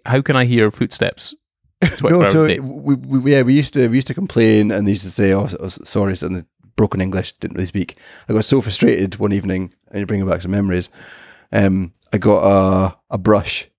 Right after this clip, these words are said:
Speaker 2: <laughs> like a, so yeah, brush you brush the floor with, but the, the handle of it, and I was, like, banging the ceiling at, like, three in the morning,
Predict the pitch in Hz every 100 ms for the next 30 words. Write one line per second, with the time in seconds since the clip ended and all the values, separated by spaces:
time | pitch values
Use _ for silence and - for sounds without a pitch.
0 | - - - - - - - 107 101 101
1 | 95 - _ _ _ _ _ - 85 82
2 | 113 - 85 87 - 95 92 - - 95
3 | 92 90 85 117 120 104 95 92 - -
4 | - - - 95 - - 110 104 101 92
5 | - 107 90 85 85 - - - 101 87
6 | 90 90 90 92